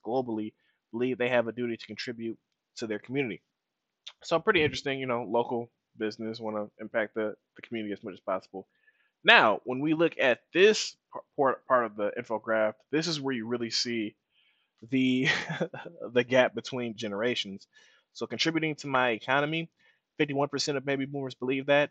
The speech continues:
versus sixty-three percent of Generation Z. Uh, contributing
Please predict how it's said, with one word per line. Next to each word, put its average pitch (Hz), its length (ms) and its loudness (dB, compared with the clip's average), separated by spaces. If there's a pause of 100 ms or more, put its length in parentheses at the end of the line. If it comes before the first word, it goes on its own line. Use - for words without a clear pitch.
(140)
versus 123 360 -2
sixty-three - 640 -8
percent 123 420 -6
of 107 120 -12
Generation 117 640 -6
Z. 110 360 -2 (800)
Uh, 95 100 0
contributing 143 680 -2